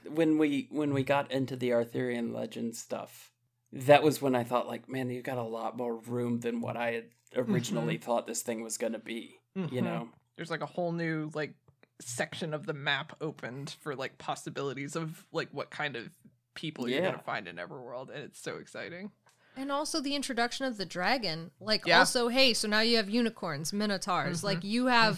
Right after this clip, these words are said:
Speaker 2: Mm-hmm.
Speaker 3: everyth-, like, you've opened up so many avenues now.
Speaker 2: Yeah.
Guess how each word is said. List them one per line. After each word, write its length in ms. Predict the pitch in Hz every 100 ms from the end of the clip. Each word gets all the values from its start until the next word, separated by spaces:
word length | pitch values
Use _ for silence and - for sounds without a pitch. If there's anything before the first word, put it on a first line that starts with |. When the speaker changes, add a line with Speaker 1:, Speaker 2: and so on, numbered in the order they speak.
| -
Speaker 2:
Mm-hmm. 160 | 170 190 -
Speaker 3:
everyth-, 540 | 240 302 302 302 254 -
like, 220 | 220 190
you've 240 | 220 320 247
opened 380 | 247 247 226
up 220 | 220 196 -
so 380 | - - 370
many 260 | 349 226 185
avenues 500 | 165 156 156 151 160
now. 360 | 160 - 180 190
Speaker 2:
Yeah. 460 | 208 170 143 185